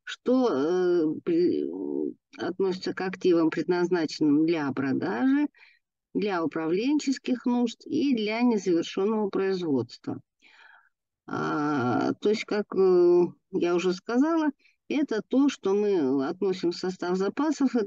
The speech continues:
то, что у нас, э, учитывается на десятом счёте. А,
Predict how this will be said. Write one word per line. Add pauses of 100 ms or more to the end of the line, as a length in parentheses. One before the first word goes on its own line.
то,
что
у
нас,
э,
учитывается
на
десятом
счёте. (3000)
А,